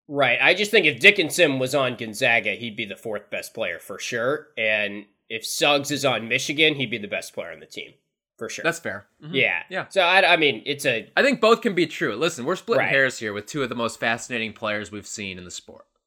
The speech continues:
Speaker 1: Yeah. On the note of Gonzaga, that was another one of my one-and-done thoughts. I mean, how can we not talk about them every single week on this podcast? It's getting to the point, though, where, I mean, B Y U is supposed to be one of their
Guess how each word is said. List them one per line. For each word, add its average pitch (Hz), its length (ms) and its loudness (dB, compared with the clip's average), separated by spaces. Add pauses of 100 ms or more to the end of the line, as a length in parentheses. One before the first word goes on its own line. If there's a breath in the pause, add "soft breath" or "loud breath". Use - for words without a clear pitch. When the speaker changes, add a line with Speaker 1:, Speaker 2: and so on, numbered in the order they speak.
(100)
Speaker 1:
Yeah. 117 320 2 (460 soft breath)
On 214 160 4
the 269 80 10
note 233 180 8
of 143 140 0
Gonzaga, 104 720 0 (140)
that 135 140 4
was 147 120 0
another 135 260 2
one 123 140 0
of 117 40 -6
my 117 120 0
one-and-done 113 560 -2
thoughts. 98 360 -4
I 113 40 -8
mean, 107 160 -4
how 131 140 2
can 131 140 -6
we 117 80 -2
not 110 280 0 (160)
talk 107 240 -6
about 90 240 -8
them 107 280 0
every 127 200 -4
single 117 260 -6
week 117 140 -8
on 107 80 -8
this - 120 -10
podcast? 123 460 -2
It's 156 140 -6
getting 254 160 8
to 285 40 12
the 185 140 2
point, 156 300 0
though, 151 160 4
where, 120 480 4 (680)
I 139 40 -6
mean, 139 120 0
B 185 120 2
Y 220 160 10
U 170 140 6
is 151 80 0
supposed 135 320 0
to 135 60 -6
be 117 500 -4
one 120 200 -4
of 110 100 -6
their 107 380 -2